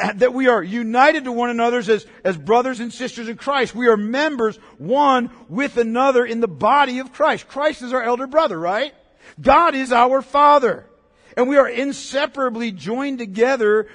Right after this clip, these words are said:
through the unifying work of the Holy Spirit, right?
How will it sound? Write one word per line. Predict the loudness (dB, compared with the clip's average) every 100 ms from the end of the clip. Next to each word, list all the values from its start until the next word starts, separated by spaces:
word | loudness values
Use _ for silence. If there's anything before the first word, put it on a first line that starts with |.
| -14
through | -8 -6
the | -6
unifying | -6 -6 -6 -8 -6 -4 -4 -8 -6
work | -4 -4 -4 _
of | -4 -2 -4 -6 _ _ _
the | -12
Holy | -10 -10 -8 -10 -10 -10 -14 _
Spirit, | _ -20 -18 -12 -10 -10 -14 _
right? | -10 -6 -6 -8